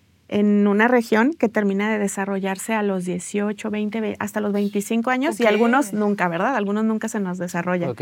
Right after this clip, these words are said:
Speaker 1: Entonces, el problema ahí es que estás modificando el cerebro o los niños a temprana edad están ya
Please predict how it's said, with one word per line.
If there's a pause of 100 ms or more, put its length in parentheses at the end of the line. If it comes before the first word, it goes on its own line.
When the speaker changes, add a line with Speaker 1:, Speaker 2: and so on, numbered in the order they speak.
(540)
Speaker 1:
Entonces,
el
problema
ahí
es
que (340)
estás
modificando
el
cerebro
o
los
niños
a
temprana
edad
están
ya